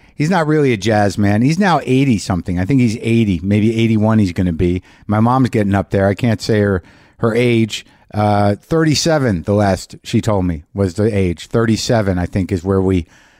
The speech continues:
capped off. Uh, but I, I think she's older than that. Uh, that's all I'm gonna say, 'cause she enjoys listening to the program. I don't need to hear about it. So we went out to dinner, had a fairly, um,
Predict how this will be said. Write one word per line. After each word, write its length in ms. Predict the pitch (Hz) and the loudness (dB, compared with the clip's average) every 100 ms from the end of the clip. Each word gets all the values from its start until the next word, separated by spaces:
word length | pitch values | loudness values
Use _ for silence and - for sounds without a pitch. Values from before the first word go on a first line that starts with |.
| _ - | _ -6
capped 340 | 127 104 - | -4 -2 -2
off. 460 | 98 78 - - - _ _ _ - | 0 -2 -6 -16 -20 _ _ _ -6
Uh, 300 | 95 101 101 | -2 0 -2
but 240 | 82 117 | 0 0
I, 200 | 113 117 | 0 -2
I 200 | 110 113 | -2 -2
think 380 | 120 - 165 147 | -2 -2 -2 -2
she's 260 | - 131 113 | 0 0 0
older 320 | 110 104 98 | 0 0 -2
than 200 | 80 87 | -2 -4
that. 240 | 80 - - _ _ _ | -6 -12 -20 _ _ _
Uh, 100 | 110 | -2
that's 280 | 107 110 120 | 0 0 0
all 80 | 117 | 2
I'm 140 | 110 | 2
gonna 160 | 101 92 | 0 0
say, 260 | 123 107 | 0 0
'cause 140 | - - | -2 -4
she 160 | 104 | 0
enjoys 400 | 98 95 104 90 | 0 0 0 0
listening 400 | 95 92 95 87 | -2 -2 -2 -2
to 80 | 85 | -4
the 80 | 85 | -4
program. 580 | 139 127 107 101 95 87 - - - | 0 0 2 0 0 -2 -10 -16 -4
I 80 | 104 | 0
don't 180 | 110 | 2
need 200 | 104 101 | 0 -2
to 40 | 90 | -4
hear 360 | - 123 117 | -4 -2 0
about 360 | 92 85 80 73 | 0 -2 -8 -10
it. 240 | - - - - - _ _ _ _ _ | -16 -18 -18 -20 -20 _ _ _ _ _
So 120 | 127 | -2
we 100 | 123 | 0
went 140 | 131 | 2
out 160 | 131 127 | 0 -2
to 80 | 117 | -2
dinner, 420 | 123 117 117 117 - _ | 0 0 0 -2 -8 _
had 180 | 107 104 | -2 -2
a 40 | |
fairly, 540 | - 113 110 110 107 104 | 0 0 2 2 2 2
um, 380 | 98 95 90 | 2 0 -2